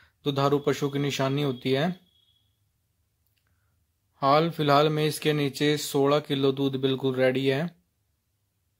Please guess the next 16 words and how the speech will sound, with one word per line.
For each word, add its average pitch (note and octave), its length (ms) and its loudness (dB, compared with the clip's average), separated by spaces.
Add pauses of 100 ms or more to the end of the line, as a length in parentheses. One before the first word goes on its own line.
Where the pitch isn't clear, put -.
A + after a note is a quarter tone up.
(560)
देख D3 340 -2
सकते C#3+ 320 -4
हैं C#3 80 0
आप C3+ 460 0
कितना C#3+ 580 -2
साफ C#3 380 2
सुथरा C3+ 420 0
अडर C3+ 240 0
है, C3+ 420 0 (1080)
कितने D3 540 -4 (260)
साफ C#3+ 420 2
सुथरे D3 440 0
अच्छे D3 440 -2
इसके C#3+ 460 -2
सींग D3 480 -6
हैं। C3+ 440 -4